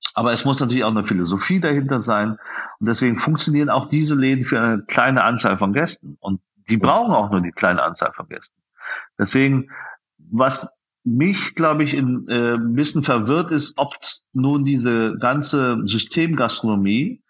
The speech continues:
Speaker 1: das in den nächsten Jahren schafft oder ob das eher so ein Rückgang dieser Gas-, äh, Systemgastronomie gibt, weil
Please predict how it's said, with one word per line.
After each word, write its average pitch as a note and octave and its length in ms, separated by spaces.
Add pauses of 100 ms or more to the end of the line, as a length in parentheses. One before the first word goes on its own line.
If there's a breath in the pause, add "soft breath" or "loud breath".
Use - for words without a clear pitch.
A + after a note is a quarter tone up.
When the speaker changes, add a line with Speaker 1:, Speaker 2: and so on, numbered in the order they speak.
(160 soft breath)
Speaker 1:
das A#2 200
in B2+ 80
den A2+ 140
nächsten B2+ 360
Jahren F#2+ 260
schafft - 500
oder G#2+ 440 (180 loud breath)
ob G2+ 120
das A2+ 160
eher A2+ 240
so A2+ 180
ein G2+ 240 (400)
Rückgang A#2+ 580
dieser G2 260
Gas-, G2+ 280
äh, G2 280
Systemgastronomie F#2 920
gibt, - 220
weil G2 320